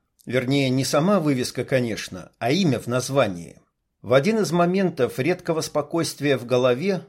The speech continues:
удалось, наконец, ухватить мысль, вертевшуюся все время где-то на периферии сознания.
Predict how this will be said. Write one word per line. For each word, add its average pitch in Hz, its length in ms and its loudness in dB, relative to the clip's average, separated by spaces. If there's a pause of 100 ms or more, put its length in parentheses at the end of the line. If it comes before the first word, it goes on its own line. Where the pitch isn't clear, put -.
(140)
удалось, 131 480 0
наконец, 170 500 -2
ухватить 143 560 -4
мысль, 151 480 -2
вертевшуюся 156 840 -4
все 139 240 -4
время 175 500 0
где-то 131 400 -6
на 156 100 -2
периферии 147 560 -4
сознания. 120 760 -2